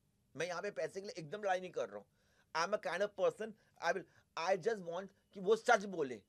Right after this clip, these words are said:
Apolo-, I want, just want apology from him। You know, that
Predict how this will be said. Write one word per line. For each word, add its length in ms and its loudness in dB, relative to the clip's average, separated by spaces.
Apolo-, 400 2
I 140 4
want, 200 -2
just 240 2
want 200 0
apology 560 0
from 200 -8
him। 160 -14
You 80 0
know, 100 -2
that 100 6